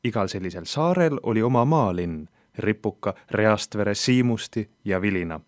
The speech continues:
Ripuka asus teel, mis ühendas Viljandimaad Ugandiga. Aastal tuhat kakssada kakskümmend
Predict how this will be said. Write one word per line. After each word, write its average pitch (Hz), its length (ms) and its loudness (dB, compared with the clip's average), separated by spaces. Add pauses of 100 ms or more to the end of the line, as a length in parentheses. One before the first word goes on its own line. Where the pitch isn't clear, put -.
(580)
Ripuka 170 420 4
asus 170 280 4
teel, 180 320 6
mis 127 280 4
ühendas 131 480 4 (140)
Viljandimaad 127 680 6
Ugandiga. 92 600 2 (760)
Aastal 120 480 2
tuhat 107 280 2
kakssada 107 440 0
kakskümmend 170 600 4